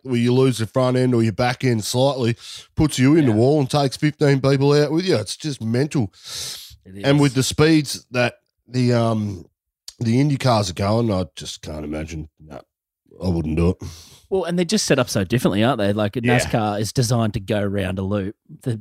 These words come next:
Speaker 2: Indy cars are designed to go around corners both directions. So I just, it would be s-, insane.
Speaker 1: Yeah.
Speaker 2: You're, you're so right.
Speaker 1: Anyway, good for Roman.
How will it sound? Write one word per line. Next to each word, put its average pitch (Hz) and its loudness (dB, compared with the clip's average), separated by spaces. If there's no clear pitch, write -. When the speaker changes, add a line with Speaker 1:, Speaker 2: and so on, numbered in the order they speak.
Speaker 2:
Indy 139 -2
cars 101 -2
are 104 -8
designed 101 -4
to 98 -6
go 98 -6
around 92 -6
corners 101 -6
both 131 2
directions. 90 -10
So 113 2
I 113 -2
just, 127 -4
it 131 2
would 127 2
be 127 4
s-, - -10
insane. 98 -4
Speaker 1:
Yeah. 92 -4
Speaker 2:
You're, - -6
you're 120 -8
so 107 -4
right. 90 -6
Speaker 1:
Anyway, 117 6
good 139 4
for 120 4
Roman. 113 6